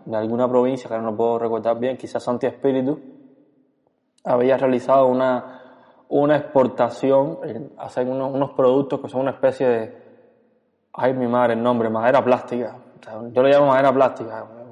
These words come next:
Los que saben tienen un nombre técnico. En fin, es un producto que él hace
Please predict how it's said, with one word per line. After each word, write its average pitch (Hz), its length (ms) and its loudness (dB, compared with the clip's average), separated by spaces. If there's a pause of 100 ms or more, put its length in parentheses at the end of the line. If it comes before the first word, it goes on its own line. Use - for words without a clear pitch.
(220)
Los 135 100 -6
que 131 120 -2
saben 151 320 4
tienen 147 180 4
un 143 80 4
nombre 143 220 2
técnico. 127 340 0
En 120 80 -8
fin, 160 200 0
es 120 60 -6
un 135 120 -4
producto 143 480 2
que 135 100 2
él 143 80 4
hace 139 320 2